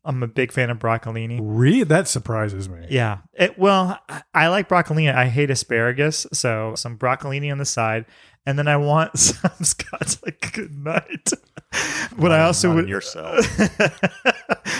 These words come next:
Speaker 1: What I'd also like is some mashed potatoes, but I, I like the kinds with the chunk in it, with the, still the skin,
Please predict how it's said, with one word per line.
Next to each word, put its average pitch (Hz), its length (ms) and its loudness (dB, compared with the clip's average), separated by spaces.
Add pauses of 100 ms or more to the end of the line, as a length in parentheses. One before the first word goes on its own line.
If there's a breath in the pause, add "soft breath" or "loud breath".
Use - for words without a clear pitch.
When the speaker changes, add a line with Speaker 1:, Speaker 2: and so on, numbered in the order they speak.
(240 loud breath)
Speaker 1:
What 156 160 2
I'd 156 160 4
also 151 320 2
like 120 320 2
is 120 220 0
some 117 380 -2
mashed 117 360 -2
potatoes, 123 560 0
but 127 180 0
I, 120 220 4
I 127 120 4
like 135 220 2
the 139 80 0
kinds 123 280 -6
with 120 100 -6
the 110 80 -2
chunk 127 420 -4
in 131 140 0
it, 127 140 -4
with - 100 -12
the, 117 100 -6
still 120 380 0
the 113 140 -4
skin, 117 640 -2